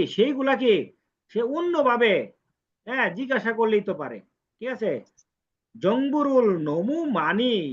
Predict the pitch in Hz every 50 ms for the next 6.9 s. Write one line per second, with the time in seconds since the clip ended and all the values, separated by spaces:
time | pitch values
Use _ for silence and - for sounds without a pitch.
0 | 117 127 160 196 240 247 220 262 247 214 160 170 175 185 196 196 196 185 180 165
1 | 156 165 156 156 - _ - 147 - - _ 123 120 117 123 135 151 156 147 120
2 | - - _ _ _ _ _ _ _ 147 160 185 214 220 202 170 151 151 - 233
3 | 254 247 - - 254 - - 247 208 185 180 185 214 247 233 196 196 240 233 -
4 | - 220 233 226 - 269 294 277 240 180 120 - _ _ _ _ _ _ _ _
5 | - 196 233 233 202 175 185 208 214 214 202 208 202 185 - _ _ - - 202
6 | 240 240 208 175 151 147 156 156 170 160 151 165 165 151 151 165 147